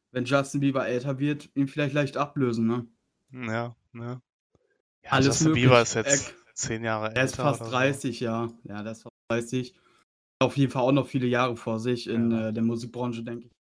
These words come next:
Speaker 1: Er kann auf jeden Fall schon riesengroß werden.
Speaker 2: Ja.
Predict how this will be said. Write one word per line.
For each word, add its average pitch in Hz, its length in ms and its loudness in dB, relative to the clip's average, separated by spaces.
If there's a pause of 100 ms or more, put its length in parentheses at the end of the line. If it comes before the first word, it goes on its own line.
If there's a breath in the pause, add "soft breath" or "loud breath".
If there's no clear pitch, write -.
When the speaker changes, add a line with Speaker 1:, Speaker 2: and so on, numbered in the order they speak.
(640)
Speaker 1:
Er - 80 2
kann 170 220 6
auf 170 140 2
jeden 165 120 -2
Fall 151 160 -6
schon 131 220 -6
riesengroß 131 720 -4
werden. 107 480 -6 (1000)
Speaker 2:
Ja. 107 220 -8